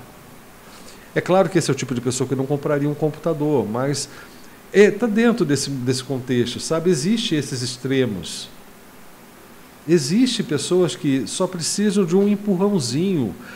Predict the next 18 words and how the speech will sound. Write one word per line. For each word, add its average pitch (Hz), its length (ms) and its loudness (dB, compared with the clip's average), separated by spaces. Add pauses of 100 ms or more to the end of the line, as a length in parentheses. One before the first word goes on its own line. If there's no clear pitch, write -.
(100)
só - 160 0
precisam 220 420 2
que 220 120 2
eu 185 60 6
chegue 170 260 2
aqui 143 220 -2
no 139 100 -4
meu 123 140 -2
escritório, 143 560 2
monte 151 320 -2
três, 220 320 2
quatro 160 320 2
máquinas 135 500 -2
velhinhas 113 500 -2
aqui, 139 380 2 (560)
com, 196 280 8
rodando 165 440 4
um, 143 340 0